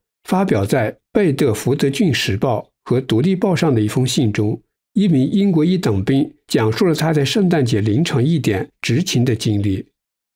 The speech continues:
“我当时在放哨，一个德国人祝我早上好，圣诞快乐。我一生中从未如此惊讶过。当黎明到来时，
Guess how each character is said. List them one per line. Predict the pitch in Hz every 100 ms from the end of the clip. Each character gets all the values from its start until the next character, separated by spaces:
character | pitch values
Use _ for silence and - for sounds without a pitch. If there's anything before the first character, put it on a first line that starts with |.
| _ _ _
“我 | 135 120
当 | 185 196
时 | 143
在 | 120 127
放 | 156 147
哨， | 117 147 127 - _ _ -
一 | 214
个 | 165
德 | - 113 147
国 | 175
人 | 127 107 - _
祝 | - 214
我 | 139
早 | 131 101 90
上 | 185 151
好， | 117 90 - _ _
圣 | - 202 165
诞 | 175
快 | 123 - 120
乐。 | 110 87 - _ _ _ _ _ _
我 | 147 135
一 | 175
生 | - 156 147
中 | 151 151 - _
从 | - 127
未 | 190 196
如 | 110 123
此 | 214 107
惊 | 101 143
讶 | 143 120
过。 | 98 101 - - _ _ _ _
当 | - 185 175
黎 | 120
明 | 139 156
到 | 185 151
来 | 95
时， | 104 - 98 -